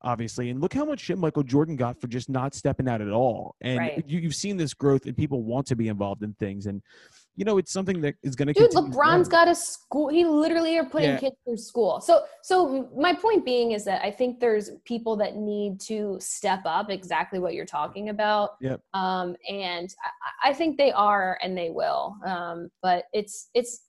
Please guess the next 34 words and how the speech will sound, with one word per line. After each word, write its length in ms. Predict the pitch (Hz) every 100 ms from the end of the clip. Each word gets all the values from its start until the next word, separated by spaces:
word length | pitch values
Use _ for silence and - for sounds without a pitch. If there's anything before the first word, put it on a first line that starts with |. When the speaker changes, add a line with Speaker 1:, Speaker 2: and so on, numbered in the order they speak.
| _ _ - -
Speaker 2:
it's 160 | 240
gotta 260 | - 311 294
be, 440 | 247 240 233 233 _ _ _ _ - 494
it's 120 | 254 392
like 140 | 440
anything. 440 | 208 233 269 202 190
Like, 140 | 185
people 200 | 226 269
are 200 | 311 -
only 220 | 214 214
gonna 220 | 202 190 180
care 320 | - 190 190
about 340 | 175 160 -
something 320 | 190 185 185
that 160 | 175 165 -
if 120 | 185
it, 160 | 185 -
they 100 | 185
feel 280 | 185 196 190
that 100 | 180
it 100 | 175
affects 440 | - - - -
them. 140 | - - _
Speaker 1:
Yep. 200 | 120 110 - 208
Speaker 2:
You 100 | 208
know? 240 | 208 214
And 160 | 214 214
so 100 | 226
we 120 | 262
gotta 160 | 277
make 260 | 247 233 226
more 240 | 214 214
people 320 | 208 220 196 196
feel 640 | - 214 208 196 185 -